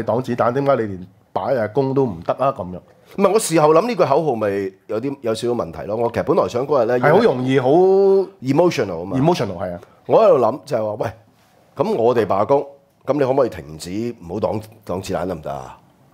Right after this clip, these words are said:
Speaker 2: 唔好送畀佢哋擋啦，大佬，我哋罷啦，我哋諗多幾個，
Speaker 1: 嗯。
Speaker 2: 學你話齋，多啲和理非上場嘅嘢出嚟，等大家有少少嘢做啦，覺得有少少 achievement 啦，噉係咪會好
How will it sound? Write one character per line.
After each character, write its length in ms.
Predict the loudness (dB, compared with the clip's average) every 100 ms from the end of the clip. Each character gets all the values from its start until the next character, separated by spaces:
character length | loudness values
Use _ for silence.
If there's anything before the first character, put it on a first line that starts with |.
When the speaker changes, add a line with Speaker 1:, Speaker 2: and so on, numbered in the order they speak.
| _ _
Speaker 2:
唔 160 | -6 -2
好 40 |
送 280 | 0 0 0
畀 80 | -2
佢 60 | -2
哋 100 | -4
擋 300 | -6 -8 -4
啦， 240 | -2 -2
大 140 | -4 -6
佬， 140 | -8
我 220 | -4 0 0
哋 40 |
罷 260 | 0 0 2
啦， 160 | 0 -2 -10 _ _ -2
我 120 | 2
哋 60 |
諗 220 | 2 2 2
多 120 | 2
幾 200 | 0 -2
個， 120 | 0
Speaker 1:
嗯。 140 | 0 0 -4 -10
Speaker 2:
學 140 | -4
你 80 | 0
話 160 | 0 2
齋， 260 | 2 0 -2 _ _
多 240 | 2 2 4
啲 240 | 2 0
和 160 | -2 -6
理 140 | -4
非 300 | 0 0 -2 -8
上 320 | -8 -6 -8
場 240 | -10 -10
嘅 80 | -8
嘢 180 | -6 -6
出 120 | -2
嚟， 160 | -4 -4 -10 -20 -4
等 140 | -2
大 160 | 0 -2
家 220 | 0 2
有 180 | 2 -2
少 180 | -4 -10
少 140 | -6
嘢 180 | -2 -2 -2
做 280 | -8 -6
啦， 100 | -6 -6
覺 100 | -4
得 100 | 0
有 140 | 0 0
少 160 | -2
少 100 | -4
achievement 440 | -4 -10 -10 -10 -14 -16
啦， 100 | -20 _ _ _ _ _ _
噉 100 | -2
係 80 | 0
咪 120 | 2
會 160 | 0
好 60 | -2